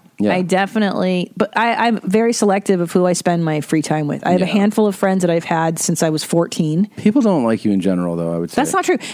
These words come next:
Speaker 2: I think, but I think I make a great impression, um, like a cursory sort of f-, surface friend. A-,
Speaker 1: Huh.
Speaker 2: absolutely. Ask anybody at the Comedy Store if they're, "Who do you like better, Tom or Christina?"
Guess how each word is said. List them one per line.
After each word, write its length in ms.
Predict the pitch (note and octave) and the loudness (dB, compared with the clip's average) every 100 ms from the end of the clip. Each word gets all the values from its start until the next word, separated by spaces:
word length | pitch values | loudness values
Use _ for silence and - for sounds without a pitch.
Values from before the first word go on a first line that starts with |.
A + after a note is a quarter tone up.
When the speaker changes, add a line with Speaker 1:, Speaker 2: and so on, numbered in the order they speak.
| G#3+ | -4
Speaker 2:
I 100 | A#3+ | 0
think, 200 | D#4 A3+ | 0 0
but 100 | B3+ | 0
I 80 | C4 | 0
think 220 | C#4 B3 | 0 2
I 40 | |
make 240 | A#3+ A#3 A3 | 2 2 0
a 60 | |
great 240 | G3 G#3+ G#3+ | 0 2 2
impression, 800 | G3 - G#3 - G3 F3+ F3 - - - _ - | 0 0 0 0 0 0 -2 -8 -18 -20 _ -2
um, 400 | G#3 F3+ D#3+ - _ _ F#3 | 0 0 -2 -6 _ _ -2
like 180 | F3 | 0
a 60 | E3+ | 0
cursory 600 | - F3+ - F3 E3 D#3 | 0 0 0 0 0 -2
sort 260 | - E3 D#3+ | 0 0 0
of 260 | D3+ - - | -4 -10 -12
f-, 120 | - | -8
surface 400 | - A3+ A#3+ G3+ | -2 0 0 -2
friend. 380 | - C#3+ A#2+ - _ _ - - _ | -2 -4 -6 -14 _ _ -20 -20 _
A-, 40 | - | -4
Speaker 1:
Huh. 220 | C#4+ C#4 | -2 -2
Speaker 2:
absolutely. 500 | F4 G4 F4 D#4+ F#3 C4 | -4 0 0 0 -2 -2
Ask 240 | E4+ - | -2 0
anybody 320 | E4+ D4+ D#4 | 0 0 0
at 80 | C4+ | 0
the 60 | A#3+ | 0
Comedy 320 | A#3+ C4+ C#4+ | 2 2 0
Store 340 | - D4 C#4+ - - - - - | 0 0 0 -6 -20 -20 -6 -2
if 100 | G#3 | 0
they're, 160 | A3 | 0
"Who 200 | F#3+ F#3 | 0 2
do 60 | C4 | 2
you 60 | B3+ | 2
like 160 | A3+ | 0
better, 220 | A3 G#3 | 0 0
Tom 360 | E3+ F#3+ G3+ A3 | 0 2 2 2
or 60 | F#3+ | 0
Christina?" 640 | F3 - F3+ F#3+ G#3+ | -2 -2 0 0 0